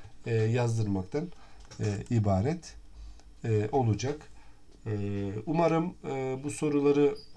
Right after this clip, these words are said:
e, yapabilmişsinizdir. E, anlayamadığınız soru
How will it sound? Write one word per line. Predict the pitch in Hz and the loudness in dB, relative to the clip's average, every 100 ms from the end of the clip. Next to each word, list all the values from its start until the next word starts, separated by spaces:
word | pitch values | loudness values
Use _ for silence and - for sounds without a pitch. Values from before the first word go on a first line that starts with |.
| - - - - - - - - - - - - - - | -16 -18 -20 -20 -20 -20 -20 -20 -20 -20 -20 -20 -20 -4
e, | 113 | 2
yapabilmişsinizdir. | 110 110 127 135 127 123 127 117 113 101 95 135 143 - | 4 4 4 2 2 0 0 -2 0 0 0 -2 -2 -2
E, | 110 107 104 104 - | 2 4 4 2 0
anlayamadığınız | 131 139 143 135 123 127 123 | 0 4 4 4 2 0 -2
soru | - 123 | -2 -2